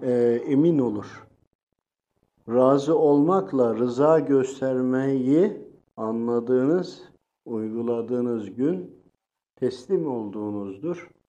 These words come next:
Teslim olmuş hiçbir kulunu Rabbül Alemin zayi etmez, zerreyi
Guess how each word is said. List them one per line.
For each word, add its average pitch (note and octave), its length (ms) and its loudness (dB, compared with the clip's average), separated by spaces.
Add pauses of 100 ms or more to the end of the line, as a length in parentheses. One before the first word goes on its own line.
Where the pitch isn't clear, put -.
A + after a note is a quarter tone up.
(220)
Teslim C3+ 680 -6 (320)
olmuş C3 760 0 (680)
hiçbir D3 760 -8
kulunu C3 760 -4 (580)
Rabbül A#2 540 -2
Alemin C#3 1000 0
zayi B2 760 0
etmez, B2+ 880 -6
zerreyi A#2+ 920 -2